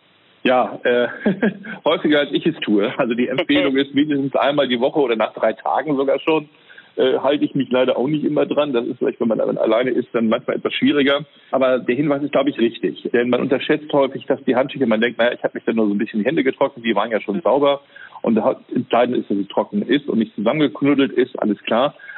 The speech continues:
Speaker 1: Aber mit dem Abtrocknen bleiben natürlich auch Hautreste, man ruppelt sich ein bisschen ab in dem Handtuch drin und sind natürlich auch wieder eine Quelle für Bakterien und Viren. Und insofern ist es richtig, sie doch mindestens einmal die Woche auszuwechseln. Da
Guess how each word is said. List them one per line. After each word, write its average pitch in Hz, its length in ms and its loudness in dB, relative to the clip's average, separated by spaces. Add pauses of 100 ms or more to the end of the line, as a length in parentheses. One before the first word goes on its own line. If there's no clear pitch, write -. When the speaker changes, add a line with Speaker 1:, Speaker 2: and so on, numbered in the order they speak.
(100)
Speaker 1:
Aber 131 340 2
mit 131 220 0
dem - 120 -4
Abtrocknen 135 580 0
bleiben 139 260 2
natürlich 131 440 0
auch - 200 -2
Hautreste, 127 480 -2
man 110 120 0
ruppelt 127 300 -2
sich 127 160 -4
ein 117 100 -16
bisschen - 280 -6
ab - 200 -2 (460)
in 135 160 2
dem 117 380 4 (100)
Handtuch 123 360 -4
drin 139 440 2 (400)
und 120 160 0
sind 139 140 0
natürlich 135 500 0
auch 151 100 -2
wieder 123 140 2
eine 107 140 0
Quelle 95 500 0
für 101 220 2
Bakterien 98 460 0
und 95 200 -6
Viren. 95 320 0 (320)
Und 107 100 2
insofern 127 320 0
ist 123 200 -2
es 104 100 -8
richtig, 123 480 0
sie 123 80 0
doch 107 140 0
mindestens 123 400 0
einmal 117 240 0
die 104 140 2
Woche 107 200 0
auszuwechseln. 139 880 -2 (460)
Da 117 160 0